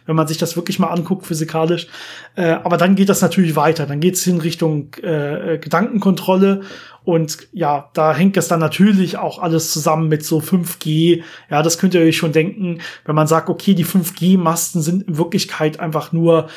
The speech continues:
ähm, Verstärker für diese harp-Signale,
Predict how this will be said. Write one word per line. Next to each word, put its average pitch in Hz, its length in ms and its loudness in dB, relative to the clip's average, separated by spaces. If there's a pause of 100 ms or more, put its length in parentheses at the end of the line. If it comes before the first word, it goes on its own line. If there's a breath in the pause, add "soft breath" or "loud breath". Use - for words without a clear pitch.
(280 loud breath)
ähm, 151 260 -2
Verstärker 185 840 2
für 208 340 4
diese 165 800 2
harp-Signale, 175 1040 2